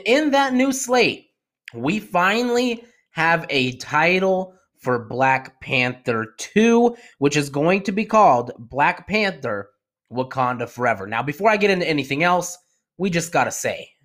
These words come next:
or I just gotta say, that is the perfect title for this film.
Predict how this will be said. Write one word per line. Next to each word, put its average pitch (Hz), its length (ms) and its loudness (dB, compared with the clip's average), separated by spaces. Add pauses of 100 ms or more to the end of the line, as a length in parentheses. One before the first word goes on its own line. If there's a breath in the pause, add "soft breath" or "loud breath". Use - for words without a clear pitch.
(120)
or 135 100 0
I 156 160 2
just 135 260 -6
gotta 92 200 -10
say, - 340 -16 (800)
that 220 220 4
is 180 240 2
the 190 240 -4 (100)
perfect - 800 -2 (440)
title 117 480 0 (380 soft breath)
for 135 220 -2
this 117 200 -8
film. 107 360 -10